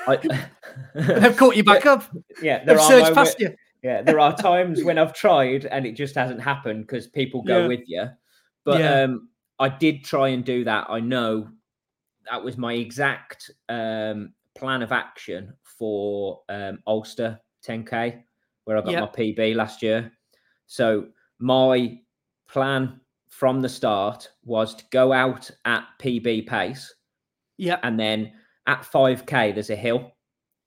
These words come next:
Speaker 1: And my plan was get to that hill at five, at, um, P B pace and then push hard up the hill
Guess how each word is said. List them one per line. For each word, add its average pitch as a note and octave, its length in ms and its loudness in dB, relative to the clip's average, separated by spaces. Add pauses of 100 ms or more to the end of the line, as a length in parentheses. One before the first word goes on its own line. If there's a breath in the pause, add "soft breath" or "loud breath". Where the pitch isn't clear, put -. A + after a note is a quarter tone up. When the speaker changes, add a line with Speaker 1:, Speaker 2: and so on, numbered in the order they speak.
(160)
Speaker 1:
And G#2+ 180 -4
my A#2 180 -2
plan A2+ 440 -4
was G#2+ 420 0 (320)
get - 240 -4
to - 80 -10
that C#3+ 260 -4
hill A#2 460 -4 (100)
at - 180 -2
five, B2 520 0
at, C3+ 360 -6
um, B2 320 -2
P C3+ 180 -4
B A2+ 200 -2
pace A2 420 -4 (420)
and A2+ 100 -8
then A2+ 300 -4
push C3 380 -4
hard A#2 640 -2
up - 140 -12
the G#2+ 80 -8
hill G#2 380 -6